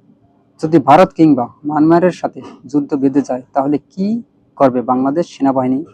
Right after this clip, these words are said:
নৌবাহিনী, বিমান বাহিনী, পুলিশ, র্যাব, আনসার, অর্থাৎ সমগ্র যৌথ বাহিনী? আসুন আমরা আগে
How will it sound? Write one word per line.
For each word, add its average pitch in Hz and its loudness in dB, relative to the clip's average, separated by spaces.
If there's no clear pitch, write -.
নৌবাহিনী, 135 2
বিমান 131 -2
বাহিনী, 135 -2
পুলিশ, 135 0
র্যাব, 127 0
আনসার, 139 0
অর্থাৎ 151 0
সমগ্র 175 -4
যৌথ 131 -6
বাহিনী? 131 -14
আসুন 190 0
আমরা 139 2
আগে 135 -2